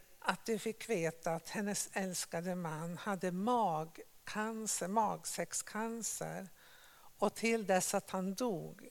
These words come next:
fick de en månad tillsammans. Och det var vad doktorn sa också när han gav beskedet.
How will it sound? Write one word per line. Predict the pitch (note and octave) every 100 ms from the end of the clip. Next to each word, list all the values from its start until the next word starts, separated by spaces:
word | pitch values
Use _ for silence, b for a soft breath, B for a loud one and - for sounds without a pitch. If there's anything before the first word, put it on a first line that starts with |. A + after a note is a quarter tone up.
| -
fick | - - F#3+ - -
de | F3+
en | - F3+ F3
månad | F3 E3 D#3+ D#3+ E3 E3
tillsammans. | E3+ - E3 D#3 F3 F#3+ E3+ - - - - C#4+
Och | F3
det | G3
var | F#3+
vad | F#3 F3+
doktorn | D#3+ - F#3+ E3+
sa | - G#3
också | E3 D#3+ - - F3 -
när | G#3+ E3+
han | D3 E3 F#3 - -
gav | E3+ E3
beskedet. | E3+ - G3 F#3 G#3+ -